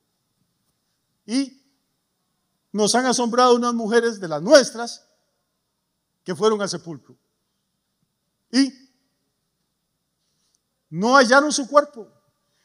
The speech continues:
Y vinieron diciendo que también habían visto visión de ángeles, quienes dijeron que Él vive.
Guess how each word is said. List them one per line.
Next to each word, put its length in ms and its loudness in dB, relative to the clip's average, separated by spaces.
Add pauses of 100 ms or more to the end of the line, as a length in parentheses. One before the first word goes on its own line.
(100)
Y 100 -4
vinieron 400 -2
diciendo 420 -2
que 140 -2
también 400 0
habían 280 2
visto 300 -2
visión 360 -4
de 120 0
ángeles, 600 -6 (480)
quienes 360 -4
dijeron 360 -4
que 100 -6
Él 80 -4
vive. 340 -10